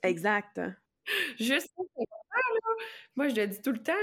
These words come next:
Speaker 2: je dis, « Attendez, là, c'est, c'est important. » C'est, oui, mais tu sais, le budget, c'est ça
Speaker 1: Ouais.
Speaker 2: qui est, c'est vraiment le budget. Puis ça, il y a des gens qui peuvent vous accompagner aussi, tu sais, des conseillers en sécurité financière, vous aider à
Speaker 1: Ouais.
Speaker 2: faire le tour pour guide dépenses, mettre un, un budget pour les imprévus, parce que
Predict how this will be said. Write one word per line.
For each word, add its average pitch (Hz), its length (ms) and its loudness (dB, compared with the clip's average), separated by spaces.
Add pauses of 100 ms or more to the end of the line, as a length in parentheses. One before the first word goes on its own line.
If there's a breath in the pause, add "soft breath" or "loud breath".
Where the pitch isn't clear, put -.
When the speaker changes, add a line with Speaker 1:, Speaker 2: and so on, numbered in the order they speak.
Speaker 2:
je 277 60 -2
dis, « 208 60 -2
Attendez, 254 460 0
là, 247 160 0
c'est, 196 180 -4
c'est 180 140 -4
important. » 208 580 -2
C'est, 185 240 -2
oui, 226 460 0
mais 220 100 0
tu - 80 -8
sais, 240 60 -2
le 220 100 -2
budget, 202 680 -2
c'est 190 200 -6
ça - 360 -2
Speaker 1:
Ouais. 214 100 2
Speaker 2:
qui 175 160 -6
est, - 100 -12
c'est 190 380 -4
vraiment 226 280 -2
le 262 60 -2
budget. - 440 -8
Puis - 420 -16
ça, - 160 -2
il 240 40 0
y 226 40 4
a 214 40 2
des 196 140 0
gens 226 200 2
qui 254 100 -12
peuvent 226 140 -2
vous 202 120 -2
accompagner 202 540 -2
aussi, 240 320 -6
tu 240 60 -8
sais, 233 80 -6
des 202 100 -2
conseillers 196 300 -2
en 214 60 -4
sécurité 202 440 -6
financière, 185 420 -4
vous 190 160 -4
aider 190 280 0
à 208 100 0
Speaker 1:
Ouais. 180 100 2
Speaker 2:
faire 220 140 0
le 190 200 -2
tour 240 360 -2 (240 loud breath)
pour 226 180 -2 (100)
guide 202 200 -4
dépenses, 233 560 -2
mettre 214 220 -2
un, 196 220 0 (280 loud breath)
un 196 100 2
budget 185 380 -2
pour 226 140 -6
les 202 180 -2
imprévus, 202 500 -2
parce 190 180 -6
que 175 240 -2